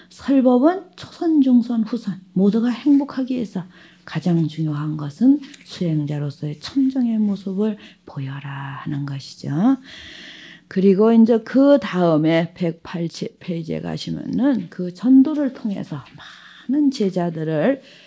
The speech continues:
그 인접하게 되는데, 또 중요한 건 전도 선언에 한 길을 결코 둘이 가지 말라 하는 말이 있죠. 그러니까 숫자가 부족하니까 그 제도할 중생은 무한대로 있고, 그때는 여섯, 육십 명밖에 제자가 안 되니까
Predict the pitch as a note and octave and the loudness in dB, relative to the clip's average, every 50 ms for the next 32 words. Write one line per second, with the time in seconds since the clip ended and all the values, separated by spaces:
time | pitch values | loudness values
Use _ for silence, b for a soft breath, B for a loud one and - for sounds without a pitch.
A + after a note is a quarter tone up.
0 | B B - - - D#3 D3+ D#3+ - - E3+ E3 D#3+ D#3 E3 D#3+ D#3 D#3 D#3 D3+ | B B -16 -10 -8 -8 -6 -6 -4 -2 -2 -2 -2 -2 -4 -8 -8 -8 -8 -6
1 | E3 D#3+ D#3 D#3 D#3 D#3 D#3+ - - D4 D4 - - C4 B3+ B3+ B3+ B3 B3 A3 | -6 -4 -4 -4 -4 -6 -8 -6 -4 -4 -4 0 4 6 6 8 8 6 4 4
2 | A3 A3 A3 G#3+ G#3 G#3 G#3+ A3 G#3+ G#3+ G#3 G#3 G#3 G3+ F#3+ F#3 F#3 A3+ C#4 C4+ | 4 4 2 2 2 2 4 4 4 4 0 -2 -2 -4 -4 -2 0 2 2 2
3 | - - B B B B B B - - - E4 F4 E4+ E4+ D#4+ E4+ D#4+ E4 D#4 | 2 -2 B B B B B B -18 -14 -10 -6 -4 -2 0 2 2 2 2 0
4 | D4 - B3+ B3 A#3+ A#3+ B3 A#3+ A#3 A#3+ A#3+ B3 B3 B3+ A#3+ A#3+ A#3 A3+ A#3 A#3 | 0 0 0 -2 -2 -2 -2 -4 -4 -2 -2 0 0 2 2 2 0 2 2 2
5 | A3+ A3 G#3+ G#3+ G#3 G3 G3 G3 F#3+ F#3 F#3 F#3 F3+ F3 E3 E3+ E3+ D#3+ - - | 2 2 2 2 0 2 2 2 2 2 0 0 0 -2 -2 -2 -4 -4 -6 -6
6 | - C#4 C4+ F#3+ D3+ - B B B B B B B B - A#3 B3 B3 B3 B3 | -4 -2 -2 -2 -2 -4 B B B B B B B B -2 2 4 4 4 4
7 | A#3+ A#3+ - - F4+ F4+ F4+ - F4 D#4+ D4+ D4 C4 - A3+ G3+ G3+ F#3+ F#3 F#3+ | 2 -2 -2 -2 -2 -2 0 -2 -2 0 0 0 -2 -2 -2 0 0 -2 -2 -2
8 | F#3 F#3 F3+ F#3 E3 F3+ - E3 D3+ D3 E3 F#3 E3 - b b b b b b | -4 -4 -2 -2 -4 -6 -8 -8 -6 -4 -4 -4 -6 -8 b b b b b b
9 | b b _ - F3+ E3+ F3 E3+ E3 E3+ G#3 G3 F#3+ F3+ G3 G3 F#3+ F#3 F#3+ F#3 | b b _ -2 0 2 2 2 2 2 2 2 2 4 4 4 4 4 4 2
10 | F#3+ F3+ F3+ F3+ F3 F#3 F3 F3 F3 E3+ E3+ E3+ E3+ E3+ E3 E3 F3 F#3 F#3+ F#3+ | 2 -2 -2 -2 -2 -2 -2 -2 -2 -2 -2 -2 -4 -4 -4 -2 -2 0 0 0
11 | F#3 F3 F3 F3+ F#3+ G#3+ B3+ B3+ B3 G#3 - - - D3+ D3+ D#3+ F3 F3 F3+ F3+ | 2 0 0 -2 -2 -2 -2 -2 -4 -4 -6 -6 -6 -4 -2 -2 -2 -4 -6 -10
12 | B B B B - - F3 F#3 F3+ F#3 E3+ E3 E3+ D#3+ D#3+ D#3+ D#3+ E3+ E3+ E3+ | B B B B -12 -12 -12 -6 -4 -4 -2 0 -2 -2 -2 -2 -2 -2 -4 -2
13 | - G#3 G3 - - G3 F#3+ F#3+ - - B3 A#3+ B3+ B3+ B3 A#3 A3 A3 G3+ - | -2 -2 -2 0 -2 -4 -4 -4 0 4 6 6 6 6 4 0 0 -2 -4 -6
14 | - G3+ G3 F#3 F3 F3 - E3+ D#3 - E3+ E3 D#3+ D#3+ D#3 D#3 D#3+ D#3 E3 - | -8 -6 -6 -6 -8 -8 -8 -10 -10 -8 -10 -12 -12 -10 -10 -10 -10 -10 -10 -10
15 | D#3+ - D3+ D#3 | -10 -10 -12 -16